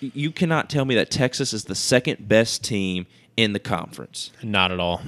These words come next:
Speaker 2: Not
Speaker 1: Absolutely
Speaker 2: after
Speaker 1: not.
Speaker 2: Baylor's last season, not after, I mean, there's so many, there's truly, Texas is the bane of my existence. As much as Alabama is,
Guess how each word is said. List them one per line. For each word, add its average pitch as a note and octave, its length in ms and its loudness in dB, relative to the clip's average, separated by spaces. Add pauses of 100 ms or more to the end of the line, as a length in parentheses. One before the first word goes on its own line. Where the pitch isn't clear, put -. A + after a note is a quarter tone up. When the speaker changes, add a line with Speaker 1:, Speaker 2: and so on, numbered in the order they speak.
(100)
Speaker 2:
Not A#2 240 10
Speaker 1:
Absolutely A#2 220 8
Speaker 2:
after A#2 80 6
Speaker 1:
not. A2+ 40 2
Speaker 2:
Baylor's G#2 420 6
last G2 280 -2
season, G#2+ 600 -2
not F#2+ 280 -6
after, F2+ 560 -10
I F2+ 100 -14
mean, F#2 320 -10
there's G#2+ 240 -4
so A2 340 -4
many, F#2+ 540 -6 (280)
there's G2 440 4 (200)
truly, G2+ 800 -2 (800)
Texas - 880 0 (580)
is A2+ 380 0
the A2+ 100 -4
bane F#2+ 300 0
of F2+ 80 -6
my E2+ 160 -8
existence. F2 720 -8 (140)
As A2 160 -4
much B2+ 220 0
as A#2+ 100 -2
Alabama G#2+ 540 0
is, A#2 440 0